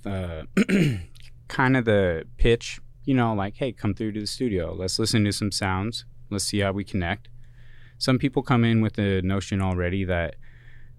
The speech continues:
they want me to mix, and I can mix for them or record them. Some people have me download beats. Some people have beats already. Um, there's an assortment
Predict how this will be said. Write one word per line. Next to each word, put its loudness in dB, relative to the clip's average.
they 6
want 4
me 4
to 2
mix, -2
and -6
I -12
can -10
mix -10
for -14
them -6
or -4
record -6
them. -4
Some -2
people -2
have 2
me 2
download -2
beats. -2
Some -4
people -6
have -2
beats -8
already. -6
Um, 0
there's 0
an 2
assortment -2